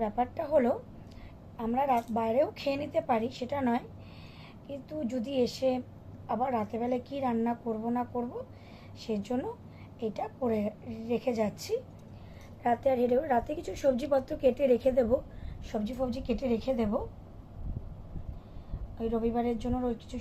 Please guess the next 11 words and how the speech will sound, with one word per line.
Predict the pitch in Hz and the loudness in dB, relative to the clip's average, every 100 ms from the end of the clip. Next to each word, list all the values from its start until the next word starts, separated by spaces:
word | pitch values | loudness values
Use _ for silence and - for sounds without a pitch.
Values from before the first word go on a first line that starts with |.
| 240 | -4
সবজি | 220 220 | -2 -2
টবজি | 240 233 240 | -4 -6 -6
সব | 233 | -4
কেটে | 240 226 226 | -2 -2 -2
রেখে | 220 240 254 | -2 -2 -4
দেবো, | 262 571 - - - - - - | -4 -6 -6 -12 -14 -14 -8 2
রবিবার | 233 233 233 | 2 4 0
যাতে | 294 - | -2 -4
সকাল | 220 226 233 | -2 -2 -2
সকাল | 240 | -4
আমি | 269 | -2